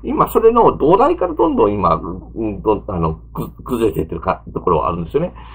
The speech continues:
では、どうしたらいいのかな。だから、免震工法みたいな感じで、もうガチガチの工法をするんじゃなくて、そうなると、えー、ある程度その柔軟性を持って対応するしかなくなってくるんですよね。うん。で、行った時に、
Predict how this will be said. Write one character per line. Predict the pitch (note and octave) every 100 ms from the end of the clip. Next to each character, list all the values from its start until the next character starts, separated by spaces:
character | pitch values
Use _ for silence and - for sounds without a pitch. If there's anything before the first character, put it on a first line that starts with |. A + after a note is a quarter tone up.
| -
で | C#4+
は、 | D#4+ - E3 D#3
ど | D#3+ G4+ A4+ -
う | F#3 F3 D#3+ C3+ C#3+
し | -
た |
ら | G#2
い |
い | G2+
の | -
か |
な。 | -
だ | G2
か | F#2
ら、 | G#2+
免 | F#3+ A#3
震 | C4
工 | A#3 E3+
法 | -
み | A2+
た | F2+
い |
な | E2+
感 | - F2+
じ | G2+
で、 | F#2+
も | D#3+
う | - -
ガ | - -
チ | -
ガ | G#4+
チ | G#4
の | G#4
工 | G4 G4
法 | F#4+
を | F#4+ F#4 - - A#3
す | D#4
る | D#4 E4+
ん | D4+
じ |
ゃ | -
な |
く | A#2+
て、 | A2
そ | F4
う |
な | F#4
る | A#3
と、 | A#2 - - - -
え |
ー、 | G#2+ F#2+ F2+ - - -
あ | -
る | G#3+
程 | C4+ C#4+
度 | C4+
そ | G3+
の | D3+
柔 | D#3+ A3
軟 | A#3+ C4
性 |
を | C4
持 | C#4+
っ | B3+
て | G#2+ - G2
対 | - C3+
応 |
す | D3 D#3
る | D3
し | -
か | -
な | D#3 D#3
く | -
な | G#4
っ | - - - - - -
て |
く | E3 - G4
る | G4
ん | -
で | -
す |
よ | A1+
ね。 | - - -
う | G2
ん。 | E2+ - - - - - - -
で、 | D3 -
行 | - G#3
っ |
た | - -
時 | - -
に、 | G#2+ G2 A#2